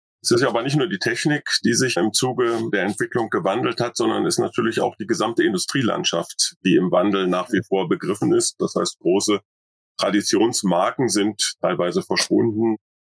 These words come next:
sind vom Ausland aufgekauft worden. Welche Rolle spielt A, der Mittelstand noch der Leuchtenindustrie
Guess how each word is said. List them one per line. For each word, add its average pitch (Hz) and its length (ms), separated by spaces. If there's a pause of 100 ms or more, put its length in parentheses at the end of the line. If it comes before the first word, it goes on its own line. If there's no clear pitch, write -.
(340)
sind 95 500
vom 90 200
Ausland - 480 (260)
aufgekauft 117 680
worden. 113 360 (500)
Welche 123 240
Rolle 147 280
spielt 139 600
A, 104 360
der 101 260
Mittelstand 160 680
noch 160 220
der 104 140
Leuchtenindustrie 64 1000